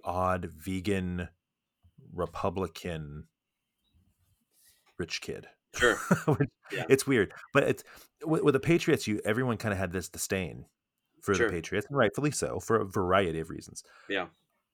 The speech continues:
Speaker 1: I'm finding myself now thinking, and I kinda, I, we kinda talked about this a couple years ago. I don't even remember if we started the podcast when we were talking about this, 'cause I think you and I, I think it was when we were starting to plan the podcast and kinda figure out, "Okay, let's start doing this. What do we wanna talk about?" and all that stuff.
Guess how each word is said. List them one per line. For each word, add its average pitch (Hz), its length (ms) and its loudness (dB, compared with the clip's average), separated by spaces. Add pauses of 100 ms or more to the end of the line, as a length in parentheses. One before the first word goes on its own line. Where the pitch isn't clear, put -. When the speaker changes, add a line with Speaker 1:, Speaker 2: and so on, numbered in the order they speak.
(540)
Speaker 1:
I'm 123 140 2
finding 156 400 4
myself 117 380 0
now 107 220 2
thinking, 90 640 -6
and 107 100 0
I 104 120 2
kinda, 202 320 2 (100)
I, 120 80 2
we 131 140 -6
kinda 233 200 2
talked 151 160 2
about 113 140 4
this 104 120 0
a - 40 -12
couple 90 220 -2
years 87 200 -2
ago. 78 180 -2
I 78 40 0
don't 120 140 0
even 123 100 -4
remember 104 220 -4
if 90 40 -10
we 90 100 -4
started 90 220 -4
the 80 60 -8
podcast 80 460 -6
when 82 60 -8
we - 20 -10
were 76 40 -12
talking 82 240 -6
about 82 140 -10
this, - 240 -8
'cause 90 140 -6
I 90 40 -2
think 120 220 -6
you 107 140 -4
and 87 100 -4
I, 80 400 -6 (520)
I 107 60 2
think 175 140 4
it - 20 4
was 147 120 6
when 117 80 4
we 101 60 4
were 95 60 2
starting 117 200 0
to 85 80 -6
plan 92 340 -2
the 85 80 -4
podcast - 600 -8
and 87 80 -8
kinda 92 160 -2
figure 87 280 -2
out, 82 100 0
"Okay, - 160 -6
let's 87 160 -2
start 127 220 2
doing 95 220 0
this. 90 140 -2
What 98 80 0
do 92 40 -2
we 90 80 -2
wanna 82 120 -2
talk 82 260 0
about?" 82 240 0
and 80 80 -6
all 78 80 -4
that 78 140 -6
stuff. - 300 -10